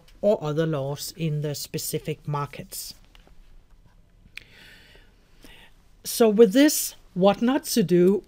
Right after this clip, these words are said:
what C S R and sustainability is not, um, will conclude this first, uh, lecture.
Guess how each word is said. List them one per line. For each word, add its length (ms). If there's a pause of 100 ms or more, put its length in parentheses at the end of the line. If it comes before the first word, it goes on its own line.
what 380 (420)
C 400
S 160
R 360
and 140
sustainability 960
is 320
not, 380 (400)
um, 400
will 300
conclude 680
this 300
first, 680
uh, 220 (100)
lecture. 640